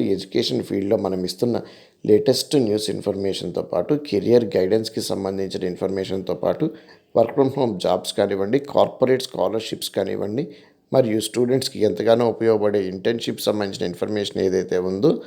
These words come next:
అదంతా కూడా మీకు నోటిఫికేషన్ రూపంలో వస్తుంది. ఇక ఈరోజు ఈ వీడియోలో ఏపీ ఎంసెట్ సీట్ అలాట్‌మెంట్స్ తర్వాత విద్యార్థులు ఫాలో అవ్వాల్సిన ప్రొసీజర్కి సంబంధించిన ఇన్ఫర్మేషన్ అనేది ఇస్తున్నానన్నమాట.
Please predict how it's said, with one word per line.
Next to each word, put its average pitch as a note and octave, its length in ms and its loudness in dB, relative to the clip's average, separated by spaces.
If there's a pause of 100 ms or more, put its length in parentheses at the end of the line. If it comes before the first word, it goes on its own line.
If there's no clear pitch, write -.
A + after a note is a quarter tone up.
(320)
అదంతా A2 380 4
కూడా C3 280 6
మీకు G#2+ 280 -4
నోటిఫికేషన్ G#2+ 840 -6
రూపంలో G#2+ 500 0
వస్తుంది. G2+ 520 0 (480)
ఇక - 180 0 (300)
ఈరోజు C#3 400 4
ఈ B2 120 2
వీడియోలో G#2+ 640 -2 (460)
ఏపీ C3 360 6 (120)
ఎంసెట్ A2+ 440 2
సీట్ - 280 -4
అలాట్‌మెంట్స్ G#2 600 2
తర్వాత A2 480 0 (100)
విద్యార్థులు A#2 760 0
ఫాలో G#2 380 6
అవ్వాల్సిన F#2 500 0
ప్రొసీజర్కి A2 680 -2
సంబంధించిన G2 640 -4 (520)
ఇన్ఫర్మేషన్ A2 640 2
అనేది F#2+ 180 0
ఇస్తున్నానన్నమాట. G2 840 -2